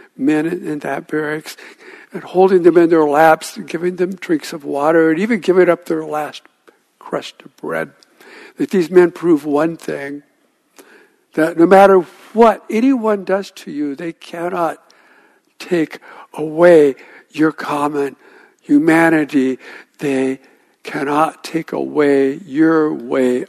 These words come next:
of looking at things, no matter what they do to you. Your way of looking at things transforms things.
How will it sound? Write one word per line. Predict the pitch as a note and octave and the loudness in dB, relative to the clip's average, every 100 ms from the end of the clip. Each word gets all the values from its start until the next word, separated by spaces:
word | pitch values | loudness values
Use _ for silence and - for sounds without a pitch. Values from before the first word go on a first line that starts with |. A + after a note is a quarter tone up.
| - | -10
of | C#3+ B2 | -14 -10
looking | C3+ F3 - F3 D3 | -2 -2 0 0 2
at | C#3+ C3 - | 0 -4 -8
things, | D#3 C#3 C#3+ - | -8 -8 -8 -6
no | D#3+ D3+ | -4 -4
matter | D#2+ F#3+ A3 - E3+ D#3 - - _ - | -4 -2 0 0 -2 -4 -10 -20 _ -6
what | C#3+ | -6
they | - C#3 | -6 -6
do | C#3+ | -6
to | C#3+ | -6
you. | C3+ C3 - _ _ _ _ _ _ _ _ _ _ _ _ _ _ _ _ _ _ _ | -8 -10 -16 _ _ _ _ _ _ _ _ _ _ _ _ _ _ _ _ _ _ _
Your | D#3 F3+ | 4 4
way | F#3+ G#3 | 4 4
of | G#3 | 4
looking | G#3 A#3 G3+ F#3+ | 2 2 -2 -4
at | - - | -6 -14
things | - - - - - - - _ _ | -14 -14 -14 -18 -20 -20 -20 _ _
transforms | - F3+ F3 - A3 G3 | -10 -8 -8 -8 -8 -8
things. | - - - - | -12 -14 -14 -18